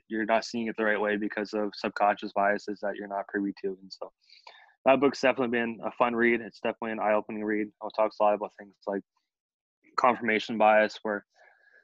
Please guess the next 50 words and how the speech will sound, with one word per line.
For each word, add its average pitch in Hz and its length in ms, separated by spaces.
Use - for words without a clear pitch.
subconsciously, 127 840
subconsciously 127 720
you 117 100
look 117 160
for 120 100
information 110 540
that 104 160
supports 104 380
your - 100
claim. 101 220
You 101 60
know, 101 60
I 95 80
think 104 220
in 107 120
scouting, 107 480
that's 104 220
something 107 240
that 104 120
a 104 40
lot 104 140
of 98 80
people 104 260
fall 101 220
prey 110 320
to, 107 120
is 98 140
that 98 140
when 120 120
you 117 100
like 120 180
a 104 60
player 143 380
and 110 240
you 110 80
really 117 200
like 110 200
a 104 40
player 110 220
and 110 80
you're 107 80
pushing - 300
for 107 140
a 104 40
player, 104 460
you 101 60
know, 104 60
you 104 140
tend 107 220
to 107 320